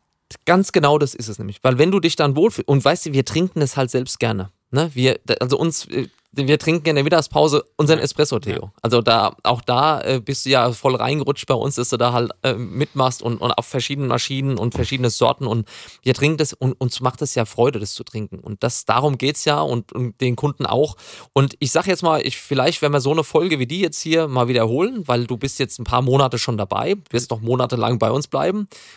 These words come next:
Speaker 1: und bereicherst das Team, das will ich wirklich nochmal betonen. Äh, jetzt kommen neue Aufgaben dazu, über die wir dann auch wieder reden können.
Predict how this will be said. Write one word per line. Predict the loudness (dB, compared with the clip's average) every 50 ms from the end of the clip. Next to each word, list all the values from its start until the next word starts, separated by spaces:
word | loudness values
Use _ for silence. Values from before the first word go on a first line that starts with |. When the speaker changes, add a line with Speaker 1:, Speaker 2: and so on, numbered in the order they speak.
| -8 -6
Speaker 1:
und | -2 -2
bereicherst | 0 0 0 0 2 2 2 0 0 -2
das | -4 -4 -6
Team, | -6 -4 -2 -2
das | -2 -2 -2
will | -4 -4
ich | -4 -4
wirklich | -4 -4 -4 -4 -6 -4
nochmal | -4 -4 -4 -4
betonen. | -6 -6 -4 -2 -2 -2 -2 -2 -6 -8 -12 -18 -20 -20 -20 _ _ _ 2
Äh, | 2 4 4 4
jetzt | 2 0 -4 -8 -14 -4
kommen | -2 -2 0 0
neue | 2 2 2 2 2
Aufgaben | 0 -2 -2 -2 -2 -2 -2 -2
dazu, | -2 -4 -4 -4 -4 0
über | 0 0
die | 0 2 2
wir | 2
dann | 2 4
auch | 2 2 2
wieder | 2 2 2 2
reden | 2 0 0 -2 -2
können. | -2 0 0 0 -2